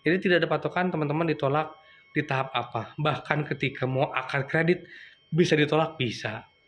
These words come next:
"Pak, nggak jadi, Pak, batal, Pak, karena gini, gini, gini, ada hal lain yang nggak bisa kita lakukan pencairan." Bisa jadi, bisa ya. Jadi ya, tidak ada patokan teman-teman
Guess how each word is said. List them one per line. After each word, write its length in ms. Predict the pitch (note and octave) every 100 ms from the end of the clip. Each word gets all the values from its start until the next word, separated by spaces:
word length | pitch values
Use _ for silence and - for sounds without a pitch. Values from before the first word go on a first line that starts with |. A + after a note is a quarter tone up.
| _
"Pak, 300 | D3+ C3 B2+
nggak 80 | A#2+
jadi, 140 | B2+
Pak, 120 | C#3+ C#3
batal, 280 | A#2 C3 C3+
Pak, 120 | C#3 B2+
karena 240 | B2 C#3+ C3+ - - _
gini, 160 | - B2
gini, 180 | A#2+ A#2+
gini, 180 | B2+ C#3 A#2+
ada 240 | A#2 A2+
hal 240 | B2 A#2
lain 200 | A2+ C3+ C3
yang 160 | B2+ B2 - _ _ _ _ -
nggak 80 | A#2
bisa 220 | A2+ A#2+
kita 160 | A2+ A2+
lakukan 480 | A2+ - A2+ B2
pencairan." 400 | A#2+ A2 G#2+ G#2 G#2+
Bisa 160 | B2 D#3
jadi, 180 | F#3+ D#3+ C3+
bisa 460 | F3+ A3+ G#3+ F#3 D#3+
ya. 240 | F3+ F#3 - - - -
Jadi 140 | C3 D#3
ya, 180 | C3 C3 - _ -
tidak 160 | C3 A#2+
ada 80 | C#3+
patokan 560 | B2+ - - C#3+ C#3+
teman-teman 480 | B2+ A#2 A#2 C3+